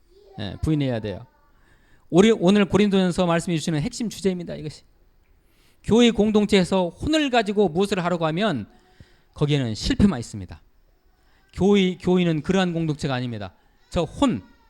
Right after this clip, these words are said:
예? 예, 우리의 개-, 혼을 좀 더, 좀 실질적으로 제가 표현하면 꼼수, 계산 이런 거예요. 예, 혼 가지고 하는 거예요, 전부 다 이게. 예, 그러면 낭패가 이랬어요. <laughs> 낭패가.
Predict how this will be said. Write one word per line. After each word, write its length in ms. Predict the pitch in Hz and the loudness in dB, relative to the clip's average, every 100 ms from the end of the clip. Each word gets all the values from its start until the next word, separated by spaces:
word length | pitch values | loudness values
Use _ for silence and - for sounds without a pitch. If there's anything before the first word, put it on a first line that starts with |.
| _ _ _ _ _ _ - | _ _ _ _ _ _ -12
예? 140 | 180 220 _ _ _ _ - | -10 -12 _ _ _ _ -20
예, 300 | 95 92 98 _ _ _ | -18 -16 -18 _ _ _
우리의 280 | 139 165 156 | -6 -4 -4
개-, 180 | - 185 _ _ _ _ _ - | -6 -8 _ _ _ _ _ -2
혼을 220 | 269 262 | 2 2
좀 200 | 220 214 | 2 0
더, 260 | 196 165 170 | 0 0 -2
좀 120 | 180 | -6
실질적으로 520 | - 285 285 240 190 | -4 -4 0 0 0
제가 160 | 160 160 | 0 0
표현하면 540 | - 185 160 196 120 - _ _ _ _ _ _ _ - | 0 0 -2 -4 -6 -12 _ _ _ _ _ _ _ -2
꼼수, 560 | 269 294 262 262 - - - - - _ _ _ _ _ _ _ _ | 0 2 0 0 -4 -12 -20 -20 -20 _ _ _ _ _ _ _ _
계산 540 | - 160 185 196 127 123 _ | 0 2 4 2 0 -10 _
이런 160 | 139 147 | -6 -6
거예요. 180 | 104 78 _ _ _ _ - | -6 -12 _ _ _ _ -16
예, 40 | |
혼 280 | 107 - 285 | -10 -6 -2
가지고 260 | 214 165 147 | -2 -2 -4
하는 140 | 120 | -4
거예요, 100 | 113 | -8
전부 200 | 123 110 | -8 -10
다 100 | 98 | -10
이게. 220 | 90 87 _ _ _ _ _ _ _ _ - | -12 -14 _ _ _ _ _ _ _ _ -14
예, 100 | 92 | -10
그러면 240 | - 180 127 | -4 -4 -2
낭패가 440 | 135 156 151 127 | 0 0 -2 -4
이랬어요. 340 | 117 107 - 120 131 | -6 -8 -10 -12 -10
<laughs> 80 | 101 | -10
낭패가. 480 | 104 104 - 107 | -8 -8 -10 -14